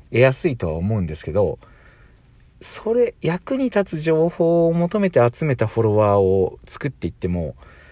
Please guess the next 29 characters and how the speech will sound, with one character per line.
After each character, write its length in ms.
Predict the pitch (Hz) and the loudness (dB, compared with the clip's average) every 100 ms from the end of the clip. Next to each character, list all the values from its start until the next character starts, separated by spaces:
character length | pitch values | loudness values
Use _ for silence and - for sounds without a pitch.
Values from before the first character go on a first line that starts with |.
| - - | -20 -10
ま 60 | 92 | -6
あ、 20 | |
な 200 | 90 107 | -4 -4
か 160 | - 233 | -4 -2
な 140 | 240 | -2
か 100 | 233 | -2
し 240 | - - 254 | -2 -2 -2
ん 100 | 277 | 0
ど 140 | 302 | 0
い 60 | 143 | 2
な 120 | 110 | 0
と 240 | - - - - | -2 -6 -8 -14
い 800 | - 120 120 113 113 113 110 107 | -6 -2 0 0 0 0 -2 -2
う 40 | 113 | 0
よ 320 | 139 113 95 | 2 2 0
う 40 | |
に、 380 | 113 170 175 - - | 0 0 0 -4 -2
周 340 | 117 113 110 | 0 2 2
り 120 | 104 | 2
や 100 | 107 | 2
自 180 | 95 104 | 2 0
分 200 | 101 107 | -2 -2
自 260 | 107 120 95 | -2 -4 -4
身 40 | |
の 80 | 85 | -6
経 220 | - 95 | -4 -4
験 240 | 87 92 80 | -4 -6 -4
か 120 | 92 | -4
ら 180 | 82 | -4